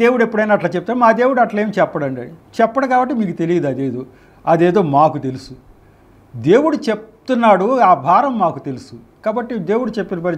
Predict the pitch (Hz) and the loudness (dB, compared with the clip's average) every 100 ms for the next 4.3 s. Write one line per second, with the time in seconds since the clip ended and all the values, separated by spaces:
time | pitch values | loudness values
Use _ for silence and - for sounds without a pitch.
0 | 170 160 - 156 147 139 139 185 214 226 | -4 -6 -6 -6 -6 -4 -2 -2 2 2
1 | 220 185 190 190 185 165 151 220 233 139 | 4 2 4 2 2 0 -2 -4 -6 -8
2 | - 113 - - - - - 170 190 - | -8 -12 -14 -20 -20 -18 -6 0 0 2
3 | 233 226 220 202 190 165 165 147 156 151 | 2 2 2 0 0 -2 -4 -4 -6 -4
4 | 147 147 | -4 -6